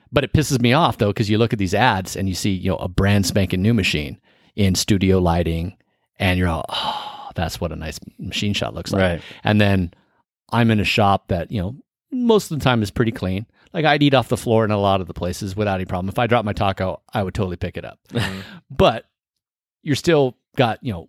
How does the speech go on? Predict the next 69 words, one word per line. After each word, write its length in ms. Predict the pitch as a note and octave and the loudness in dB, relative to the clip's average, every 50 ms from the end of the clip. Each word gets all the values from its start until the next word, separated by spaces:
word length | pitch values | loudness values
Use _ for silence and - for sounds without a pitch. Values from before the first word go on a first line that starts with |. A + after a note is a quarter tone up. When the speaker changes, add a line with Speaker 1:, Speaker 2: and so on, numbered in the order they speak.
| - - | -10 -2
Speaker 1:
workstation. 640 | A#2+ D3+ G3 F#3+ - - - E2 E2 - - F2 | 2 2 2 2 0 -4 -4 -4 -4 -4 -6 -6
Like, 160 | F#2+ G2 G2 - | -6 -6 -4 -2
they're 140 | A#2 G#2+ | -2 -4
still, 200 | - - E3 D3 | -2 0 -2 -2
they're 140 | A#2 A2 A#2+ | 0 2 0
not 160 | B2+ B2+ - | 0 0 -2
shutting 400 | - - - - C#3 C3+ C3 B2 | -4 -6 0 0 2 2 2 2
down 220 | A#2 A#2 A2+ A2+ A2 | 2 2 2 2 2
operations 500 | G#2 - G#2+ G2+ A2 B2 - - F2+ - | 0 0 0 0 0 0 -2 -4 -8 -8
for 80 | - | -6
me 140 | G#2 G2+ G2 | -6 -6 -6
to 60 | F2+ | -6
come 180 | - - F#2+ G2+ | -6 -4 -2 0
in 100 | B2+ D3 | 0 0
there 140 | B2 G#2 G2 | 0 -2 -2
and 100 | F#2 G2 | -4 -4
shoot. 220 | - - G3 - | -2 0 0 0
Speaker 3:
Right. 100 | - G#2+ | 0 2
Speaker 1:
So, 80 | G#2 C3 | 2 4
Speaker 2:
Right, 160 | C#3+ B2 A#2 | 4 4 4
Speaker 1:
like, 160 | A2 A2 G#2+ | 4 4 2
Speaker 2:
right. 280 | C3+ E3+ A3+ A3+ - - - - | 2 2 2 0 -4 -6 -10 -4
Speaker 1:
you 80 | - A#2 | 0 0
know, 160 | G#2+ G#2+ - _ _ _ - | 0 0 -2 _ _ _ -2
if 180 | - F3 D#3 - | 0 0 2 4
I'm 220 | E3 D3 C3 B2+ | 2 2 2 2
lucky, 380 | B2 B2 C#3+ E3+ E3 - C3+ A#2+ | 4 4 4 4 2 2 -2 2
they'll 200 | A2 A#2 A2 A2 | 2 2 2 4
let 140 | A2 A2 G2 | 2 0 0
me, 100 | A2 A2 | 0 -2
you 160 | G#2+ A2 A2 | -2 -2 -2
know, 200 | G2 F#2 F#2 - _ | -2 -4 -6 -8 _
move 300 | - C#3+ A#2 C3 C3+ A#2 | -8 -2 0 2 2 2
their 120 | A2+ A#2 G#2 | 2 0 2
guy 260 | A2+ A2+ A2 A2 A2+ | 4 4 4 4 4
around 400 | A2 G#2 G#2 G#2+ G#2+ G#2+ G#2 F#2+ | 4 2 2 2 2 0 0 0
and 100 | F#2 - | 0 2
pose 260 | - A2+ A2+ A2 G2 | 2 2 2 4 2
him 120 | A2+ A2 | 2 2
a 40 | G#2+ | 2
little 220 | G#2 G#2+ G#2+ G#2+ G#2 | 2 4 4 2 4
bit 340 | F#2+ G#2+ G#2 G#2+ G#2 - | 4 4 4 4 2 0
and, 200 | - G#2 G2+ G2+ | -2 -2 -2 0
you 80 | G2+ G2+ | 0 -2
know, 60 | F#2+ | -2
do 180 | F2+ G2+ G#2 G2 | -2 -2 -2 -4
a 20 | |
fake 400 | - - - G#2+ G#2 G#2 _ - - | -4 -2 -2 -2 -2 -2 _ -10 -6
little 180 | G2+ G#2 G2 F2+ | -4 -4 -2 -2
shot 300 | - - G#2+ G2+ G2+ G2 | 0 0 2 2 0 0
of 60 | F2+ | 0
him, 220 | A2 G#2 G2+ G2+ | -2 -2 -2 -2
you 100 | G2 F#2+ F#2+ | -2 -2 -2
know, 40 | |
on 140 | F#2+ G2 F#2 | -2 -4 -6
the 60 | F2+ | -6
controls 760 | - G2 F#2 - - D#3+ D3+ C#3 C#3 C#3 C3+ C3+ C3 A#2+ - - - - - - - - | -8 -10 -8 -2 0 2 4 4 4 6 4 4 2 2 -2 -6 -16 -20 -20 -18 -10 -6
or 80 | G2 | -4
him 180 | F2+ A2 G2+ F#2+ | -2 -2 -2 0
measuring 400 | G#2+ B2 C#3 B2+ A2+ C3 B2+ B2 | 2 2 2 2 0 -2 0 2
Speaker 2:
Right. 60 | - | 2
Speaker 3:
So 60 | A2 | 4
Speaker 1:
something. 180 | A2+ A2+ A#2 B2+ | 4 4 2 2
Speaker 3:
you're 100 | B2 A#2+ | 2 2
trying 140 | C3 B2 A#2 | 2 2 0
to 60 | G#2+ | 0
work 200 | G#2+ G#2 F#2+ - | -2 -4 -2 -2
around 240 | G#2 G2 F2+ F2 F2+ | -2 -2 -2 -4 -6
them. 300 | G#2+ A2 G2+ F#2 F2 | -8 -8 -8 -10 -14